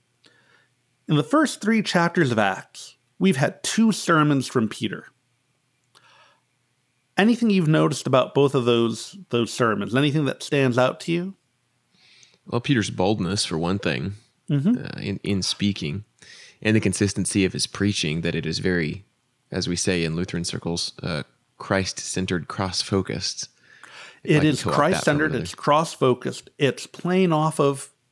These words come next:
Speaker 1: the Old Testament, which is the scriptures they would know,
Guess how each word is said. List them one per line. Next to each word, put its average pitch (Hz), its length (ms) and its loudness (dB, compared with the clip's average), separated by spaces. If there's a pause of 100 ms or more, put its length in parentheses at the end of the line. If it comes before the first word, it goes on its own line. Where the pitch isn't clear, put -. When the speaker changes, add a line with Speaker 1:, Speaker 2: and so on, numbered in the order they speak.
(260)
Speaker 1:
the 143 280 2
Old 170 240 4
Testament, 120 400 0
which 120 140 2
is 131 120 -2
the 135 80 0
scriptures 151 520 -2
they 147 100 4
would 131 160 4
know, 135 480 -2